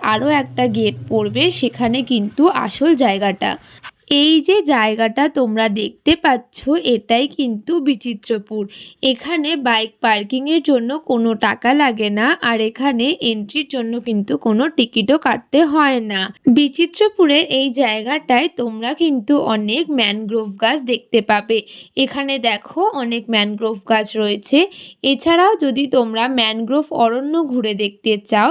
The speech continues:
তাহলে কিন্তু তোমাদেরকে বোটে করে যেতে হবে। আর একটু ভিতরের দিকে গেলেই তোমরা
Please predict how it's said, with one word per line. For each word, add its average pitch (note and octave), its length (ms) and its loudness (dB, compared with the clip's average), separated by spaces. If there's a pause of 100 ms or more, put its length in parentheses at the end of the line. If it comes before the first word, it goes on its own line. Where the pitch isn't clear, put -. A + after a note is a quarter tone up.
(120)
তাহলে B3 380 0
কিন্তু B3+ 400 -4
তোমাদেরকে A#3 680 0 (160)
বোটে A3 300 -2
করে A3+ 340 0
যেতে B3+ 340 2
হবে। G#3 380 0 (380)
আর B3 200 2
একটু C#4 320 0 (100)
ভিতরের A#3+ 560 -2
দিকে A#3+ 340 -2
গেলেই A3 500 -2 (100)
তোমরা A3 340 0